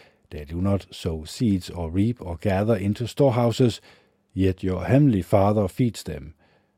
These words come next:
Are you not worth more than they are? Who of you, by being anxious, can add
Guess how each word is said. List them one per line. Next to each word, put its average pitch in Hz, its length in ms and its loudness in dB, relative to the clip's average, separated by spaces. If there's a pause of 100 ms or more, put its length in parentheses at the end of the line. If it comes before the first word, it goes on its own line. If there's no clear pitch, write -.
(260)
Are 87 100 -2
you 104 120 2
not 139 260 -2
worth 110 440 -4
more 101 320 0
than 80 180 -8
they 135 200 0
are? 80 280 -10 (1400)
Who 196 140 8
of 143 140 10
you, 104 480 6 (420)
by 95 180 -2
being 85 300 -2
anxious, 104 540 0 (200)
can 113 160 -2
add 120 360 -4